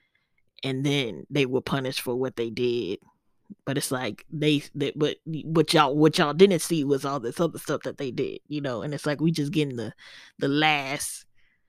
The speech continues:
act, and we're like, "Well, dang, where the mercy at, Lord?" Like, you know? <laughs> But it's like, girl, I, <laughs> the mercy was their entire life.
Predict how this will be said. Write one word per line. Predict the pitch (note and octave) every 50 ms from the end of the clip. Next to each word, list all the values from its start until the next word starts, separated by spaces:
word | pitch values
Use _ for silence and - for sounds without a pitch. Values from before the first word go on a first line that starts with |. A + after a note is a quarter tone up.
| _ _ _ _ _ _ _ _ _ _ _ _ _ _ -
act, | - C#3 C3+ C3+ B2+ - -
and | A2+ A#2
we're | A2+ A2+ A#2+
like, | F#2+ F2+ A2+ -
"Well, | - G3+ A3+
dang, | G#3+ C4 C#4 D4 D4+ D4+ D4 C4
where | - B3+ C#4 D4
the | C#4+
mercy | C4+ C4+ C#4+ D4 D#4+ - - D4 C#4+ C4
at, | C4 A#3 - F3
Lord?" | D#3 D3+ B3+ C#4 D4 D4+ D4+ _ -
Like, | F3+ F#3 G3+ - -
you | G#3+
know? | G#3 G#3 F#3+ F#3+ - - -
<laughs> | - - - - - - - -
But | D4 - - F5 E5 - C4+ - - - - B3 G3 D#3 - - F#3
it's | - -
like, | - G#2+ A#2 - -
girl, | - G#3 A3+ A3+ -
I, | - - -
<laughs> | - - G3+ - - A3+ - -
the | A#3+ A#3+ G3+ - G3+ F#3+
mercy | F#3+ B3 B3 - - A3
was | A3+ G3 F#3+ G3
their | G#3+ A3 G3 G3+
entire | G3 - - F#3+ G3+ G3 G3
life. | G3 G#3 A#3+ B3 A#3 -